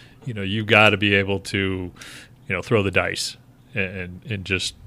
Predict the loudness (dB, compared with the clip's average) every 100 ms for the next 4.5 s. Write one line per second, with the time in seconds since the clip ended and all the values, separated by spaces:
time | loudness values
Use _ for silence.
0 | -20 -20 -20 -18 -10 0 2 4 2 2
1 | 2 0 -6 -6 -6 -8 -2 0 2 0
2 | -2 -4 -6 -6 -10 -8 -10 0 0 2
3 | 2 2 2 0 -2 -2 -4 -4 -2 0
4 | -2 -4 -6 -8